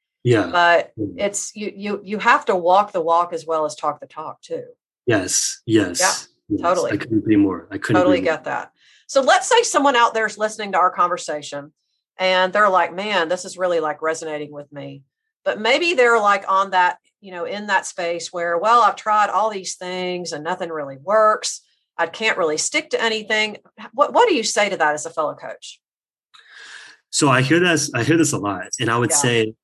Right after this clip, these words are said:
Speaker 1: for ninety percent of people that I talk to that are, that say this, they haven't worked with, like, a good coach or mentor. They've maybe bought, like, a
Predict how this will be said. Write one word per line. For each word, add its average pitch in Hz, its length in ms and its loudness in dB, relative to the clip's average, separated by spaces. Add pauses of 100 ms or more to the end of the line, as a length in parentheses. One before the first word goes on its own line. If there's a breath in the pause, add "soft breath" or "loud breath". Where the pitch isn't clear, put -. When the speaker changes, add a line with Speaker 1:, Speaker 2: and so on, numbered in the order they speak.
Speaker 1:
for 113 320 0
ninety 113 460 4
percent 127 280 0
of 101 40 -4
people 107 200 -4
that 101 80 -2
I 101 40 -2
talk 104 300 -4
to 120 80 -2
that 107 80 -2
are, 101 220 -4
that 101 200 -6
say 110 280 2
this, 120 500 2
they 113 100 0
haven't 120 560 0
worked 104 320 -2 (100)
with, 104 180 -4
like, 101 140 -6
a 107 60 -4
good 101 580 0 (640 loud breath)
coach 110 360 0
or 113 100 0
mentor. 98 540 0
They've 113 180 2
maybe 123 320 4
bought, 110 260 2
like, 104 200 -4
a 98 140 -2